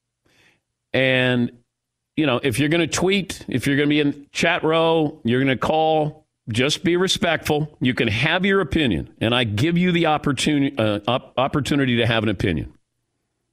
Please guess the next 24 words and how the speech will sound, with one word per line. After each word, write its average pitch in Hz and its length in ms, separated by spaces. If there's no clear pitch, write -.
Okay? 107 360
But 131 360
be 131 200
respectful 160 640
in 113 180
what 127 160
we're 127 140
talking 101 460
about. 71 300
That's 98 180
all 139 260
I 139 120
ask. 95 420
Because 104 380
Marvin, 156 420
who 160 160
answered 156 320
the 135 80
phone 170 640
and 131 160
looks 147 220
at 160 80
our 151 140
email, 156 580